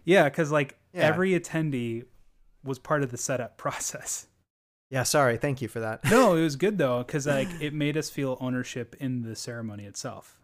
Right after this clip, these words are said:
Speaker 1: 'Cause, like, the candles were
Speaker 2: And
Speaker 1: up and we're like, "I set those candles up." And someone else was like, "Well, I set those tables up."
Speaker 2: And I feel like people attending a wedding, at least the, the one that I wanted to throw, um, I wanted people to have ownership over the, you know,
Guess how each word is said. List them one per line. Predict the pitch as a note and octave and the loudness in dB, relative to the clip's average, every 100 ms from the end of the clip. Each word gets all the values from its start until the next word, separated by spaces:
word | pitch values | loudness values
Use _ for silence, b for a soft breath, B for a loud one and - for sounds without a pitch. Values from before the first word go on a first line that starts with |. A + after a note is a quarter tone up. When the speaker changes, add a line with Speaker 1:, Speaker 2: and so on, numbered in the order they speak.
| _ - | _ -8
Speaker 1:
'Cause, | C#3+ | -6
like, | C3+ B2 | -4 -4
the | - | -6
candles | - F3+ F#3 D3 | -6 -2 0 -2
were | C#3 C#3 | 0 2
Speaker 2:
And | B2+ | 2
Speaker 1:
up | - | -2
and | C3 | -4
we're | B2 | -4
like, | A#2 - _ | -6 -10 _
"I | A#2+ | -18
set | - - | -14 -14
those | C#3 - | -14 -16
candles | B2+ B2 F#2+ | -14 -14 -16
up." | - _ - | -20 _ -16
And | - | -8
someone | C#3+ | -4
else | B2 A#2 | -4 -6
was | A#2 | -10
like, | A2 G#2+ - | -10 -12 -14
"Well, | G#2+ | -14
I | |
set | A#2+ - | -14 -18
those | - - | -20 -16
tables | B2+ D3+ D#2+ | -14 -16 -20
up." | - _ _ b b b b | -20 _ _ b b b b
Speaker 2:
And | D#3 D#3+ | -10 -6
I | D#3 | -4
feel | D#3 G3+ A3 | -2 0 2
like | E3 - | 0 0
people | C#3+ C3+ B2 | -6 0 0
attending | A#2 B2+ A#2+ A#2+ A#2 - _ - | 0 -2 -2 -2 -4 -10 _ -8
a | C3 | -4
wedding, | A2+ A#2+ A#2+ A#2+ | -2 -2 -2 -4
at | |
least | C#3 C3 - | -2 -2 -2
the, | B2 B2+ | 0 -2
the | B2+ B2+ | 0 -2
one | C3 | 0
that | A#2+ A2+ | 0 -2
I | A#2+ | -2
wanted | A#2 A2+ A2 | -2 -4 -8
to | A2 | -10
throw, | - A#2 A2 A2 A2+ A#2 - | -10 -8 -6 -6 -8 -12 -6
um, | A2 A2 G#2+ G#2+ G#2+ - _ | -4 -4 -4 -8 -10 -14 _
I | A#2 B2+ | -6 -2
wanted | B2+ C#3+ D3 | -2 -2 -2
people | C3 C#3+ B2+ | -4 -4 -4
to | A#2 | -4
have | A#2 A2+ | -4 -4
ownership | A#2+ A#2 A2+ - A2 - | -6 -8 -8 -8 -8 -8
over | B2+ A2+ A2 A2 A#2 - b b b | -8 -6 -4 -4 -6 -12 b b b
the, | B2+ A#2 A2+ A2 A2+ A2+ - - | -8 -6 -4 -4 -6 -8 -12 -8
you | C3 | -6
know, | A2+ A2 | -4 -6